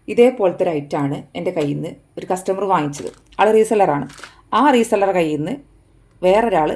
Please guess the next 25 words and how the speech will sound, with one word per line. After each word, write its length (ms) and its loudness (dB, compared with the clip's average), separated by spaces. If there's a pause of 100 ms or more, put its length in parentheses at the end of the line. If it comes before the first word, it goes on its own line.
(140)
റീസെൽ 300 -2
ചെയ്തു. 160 -4 (160)
എത്രയ്ക്കെന്ന് 400 -4
പറയണം, 300 -4
ഞാൻ 160 -6
ആളെ 160 -6
പേരൊന്നും 300 -4
പറയുന്നില്ല. 360 -4 (420)
ഞാനിത് 420 2
കൊടുത്തത് 380 -2 (260)
ഇരുന്നൂറ്റി, 420 -4
ഇതല്ല 240 2
കേട്ടോ, 120 -4 (100)
വേറെ 200 -2
ഇതേപോലത്തെ 360 -2
ഒരു 100 0
ഐറ്റമാണ്. 260 -6 (100)
ഇത് 120 -14
ഞാൻ 120 -12
കൊടുത്തത് 340 -6 (500)
ഇരുന്നൂറ്റി 420 -6 (140)
അമ്പത് 320 -2 (240)
പ്ലസ് 360 -4 (340)
അറുപത് 260 2
രൂപ 140 -2